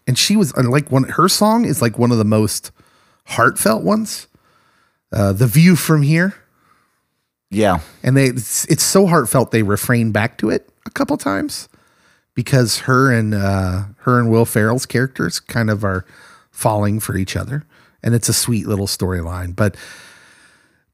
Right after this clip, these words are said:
Speaker 1: basically, while everyone in the background is in this, like, substandard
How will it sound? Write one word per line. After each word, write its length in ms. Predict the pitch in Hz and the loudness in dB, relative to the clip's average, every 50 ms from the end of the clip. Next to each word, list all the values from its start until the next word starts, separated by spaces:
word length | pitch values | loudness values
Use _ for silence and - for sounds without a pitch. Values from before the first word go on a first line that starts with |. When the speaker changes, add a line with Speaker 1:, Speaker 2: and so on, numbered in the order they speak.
| - 127 | -6 0
Speaker 1:
basically, 640 | 113 202 247 294 294 277 - 226 - - 208 202 202 | 4 4 6 6 4 4 2 0 0 2 4 4 6
while 260 | 180 156 147 139 139 - | 6 6 6 4 4 4
everyone 340 | 175 196 202 233 214 208 202 | 4 4 6 6 6 6 6
in 80 | 190 165 | 4 4
the 60 | 147 | 4
background 760 | 123 135 135 131 - - 131 117 113 113 110 107 104 110 - _ - | 4 4 2 2 2 2 2 4 4 4 2 2 0 -2 -6 _ -2
is 360 | 127 120 113 110 - - - - | 0 0 0 0 -2 -6 -6 -2
in 160 | - 143 135 127 | 0 2 4 4
this, 240 | 127 117 - - | 2 2 0 0
like, 200 | 127 113 110 - | 0 -2 -2 -4
substandard 1300 | - - - - - 151 151 151 139 131 - - 131 123 127 107 117 117 - - 247 - 254 240 180 139 - | -6 -4 -2 0 4 4 4 4 2 0 0 0 2 2 2 2 2 0 2 2 2 2 2 2 2 0 -4